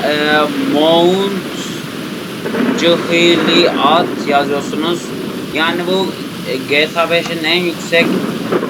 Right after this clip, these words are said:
dağı oluyor. Ondan sonra,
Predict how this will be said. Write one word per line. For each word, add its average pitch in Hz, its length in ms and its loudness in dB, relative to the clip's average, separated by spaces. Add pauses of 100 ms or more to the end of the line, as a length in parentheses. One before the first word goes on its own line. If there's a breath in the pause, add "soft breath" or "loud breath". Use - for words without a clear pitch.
(160)
dağı 156 280 2
oluyor. 151 560 2 (1000)
Ondan 196 240 2
sonra, 147 520 2